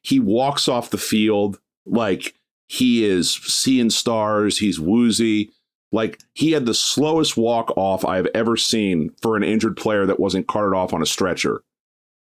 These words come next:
And then as soon as he hits the end line, he gr-, starts jogging at full speed, doing, like, the fast steps, like he's running through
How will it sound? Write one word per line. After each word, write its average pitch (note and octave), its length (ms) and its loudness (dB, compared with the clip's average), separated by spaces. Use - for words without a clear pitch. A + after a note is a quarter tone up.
And C#3+ 140 2
then D#3 180 0
as C#3+ 180 0
soon G3 400 0
as F#3+ 140 0
he D#3+ 160 2
hits D3 260 0
the A2+ 160 2
end G#2+ 160 0
line, B2 420 0
he D3 180 0
gr-, C3 180 0
starts D3 240 0
jogging C#3+ 600 0
at B2 160 -2
full B2+ 200 0
speed, A#2 500 2
doing, A#2+ 260 2
like, A2+ 240 0
the G2+ 80 -2
fast A#2+ 420 -2
steps, A#2+ 280 -2
like A#2 120 0
he's G#2 180 0
running A2+ 280 2
through A2+ 380 2